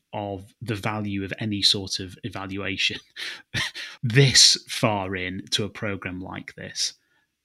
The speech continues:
You know, i-, if we're talking about reducing inequality, then we're talking about a generational thing. We're talking about what does it mean,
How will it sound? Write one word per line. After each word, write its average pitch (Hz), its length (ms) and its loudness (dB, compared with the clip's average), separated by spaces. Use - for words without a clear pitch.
You 104 100 -2
know, 95 180 -6
i-, 127 140 2
if - 140 4
we're 143 40 8
talking 165 360 6
about 123 260 6
reducing 107 400 2
inequality, 101 880 -2
then 101 160 -4
we're 107 80 -2
talking 107 340 0
about 101 220 -6
a - 20 -8
generational 95 800 -2
thing. 104 360 -8
We're 113 60 0
talking 110 360 2
about 101 280 -4
what 120 180 2
does 101 140 0
it 104 140 -2
mean, 107 580 2